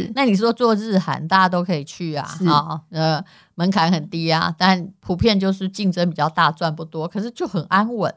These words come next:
Speaker 2: 是，
Speaker 1: 是不是？
Speaker 2: 是，是。
Speaker 1: 嗯。
Speaker 2: 对。
Speaker 1: 好，
Speaker 2: 嗯。
Speaker 1: 那其实你是因为自身有这样的感受，所以你也去组织女性创业团体吧？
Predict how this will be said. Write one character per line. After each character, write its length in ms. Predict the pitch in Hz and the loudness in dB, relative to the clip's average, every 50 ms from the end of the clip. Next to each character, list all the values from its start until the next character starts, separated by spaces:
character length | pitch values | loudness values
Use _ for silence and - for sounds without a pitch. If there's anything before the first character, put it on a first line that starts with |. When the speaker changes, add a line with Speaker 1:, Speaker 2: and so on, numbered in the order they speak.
| - _ _ | -10 _ _
Speaker 2:
是， 220 | - - 202 170 | -2 2 2 2
Speaker 1:
是 40 | - | 4
不 180 | 208 208 190 | 2 2 2
是？ 80 | 185 160 | 2 2
Speaker 2:
是， 160 | 180 180 160 | 2 0 -2
是。 280 | 147 - 175 117 - - - | 0 -2 -4 -4 -6 -8 -10
Speaker 1:
嗯。 280 | 175 180 170 165 160 - - 208 - | -8 -8 -6 -8 -10 -12 -14 -10 -6
Speaker 2:
对。 280 | 170 156 113 107 92 98 - - _ _ _ _ _ _ _ _ _ _ | -4 -4 -4 -4 -6 -12 -18 -20 _ _ _ _ _ _ _ _ _ _
Speaker 1:
好， 160 | 214 196 196 | 2 4 4
Speaker 2:
嗯。 40 | 208 | 6
Speaker 1:
那 240 | 277 302 285 269 226 - _ _ _ _ _ _ _ _ _ _ _ _ _ _ _ | 4 2 0 -4 -8 -10 _ _ _ _ _ _ _ _ _ _ _ _ _ _ _
其 180 | - - 330 359 | -8 -4 -4 -4
实 380 | 349 311 311 302 294 269 - - _ _ _ | -2 -2 -4 -6 -6 -8 -12 -18 _ _ _
你 140 | 240 220 220 | 0 0 0
是 180 | 208 - - - | 0 -2 -6 -8
因 160 | 302 311 330 | -6 -4 0
为 100 | 320 294 | 0 0
自 240 | 294 - - 311 277 | 0 -2 -6 -6 -4
身 220 | - - 240 247 | -2 -2 -2 -2
有 140 | 247 202 - | -2 -4 -4
这 120 | - - 220 | -4 -4 -4
样 160 | 214 202 185 | -2 -2 -2
的 80 | 185 | -2
感 320 | 165 - - - - - 160 | -4 -8 -10 -12 -10 -12 -12
受， 380 | - - 214 190 165 - 156 - _ | -4 -2 -2 -2 -2 -4 -10 -18 _
所 240 | _ - - 214 233 | _ -4 4 4 6
以 100 | 262 269 | 6 6
你 180 | 233 208 226 233 | 2 0 2 0
也 120 | 202 156 | 0 -2
去 420 | 151 - - 220 220 208 202 - _ _ _ _ _ | -4 -6 -6 -6 -6 -6 -8 -10 _ _ _ _ _
组 200 | - - 185 170 | -8 -6 -6 -6
织 260 | 160 - 208 233 247 | -6 -6 -6 -6 -2
女 220 | 269 220 185 165 147 | 0 0 0 0 -2
性 280 | - - 226 226 202 190 | -6 -4 -2 0 0 0
创 300 | - - - 214 202 190 | 0 -2 -2 -2 0 0
业 220 | 196 214 190 180 | -2 -2 -4 -6
团 420 | 175 - - - 143 123 139 170 | -8 -8 -6 -4 -4 -2 -2 -4
体 320 | 190 - - - 151 - - | -6 -8 -12 -16 -18 -18 -14
吧？ 440 | - 151 135 - - - - - | -12 -10 -10 -10 -12 -14 -18 -20